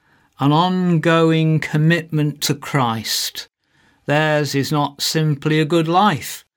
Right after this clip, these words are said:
but a demonstrably Christ-centered life. The two parts of the description belong together. You cannot be one without being the other also.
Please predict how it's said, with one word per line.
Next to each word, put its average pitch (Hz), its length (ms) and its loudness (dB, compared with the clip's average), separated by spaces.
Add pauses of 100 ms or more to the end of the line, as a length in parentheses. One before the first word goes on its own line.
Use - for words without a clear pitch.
(560)
but 135 140 0
a 135 80 0
demonstrably 131 1500 0
Christ-centered 165 1800 0
life. 107 640 -6 (720)
The 117 80 -6
two 175 380 2
parts 156 640 0
of 123 140 -4
the 123 80 -2
description 151 840 -4
belong 127 480 0
together. 156 640 -2 (340)
You 156 120 2
cannot 214 560 -2
be 180 240 0
one 160 760 0 (280)
without 170 680 -2
being 151 460 2
the 170 180 4
other 185 280 2
also. 190 720 0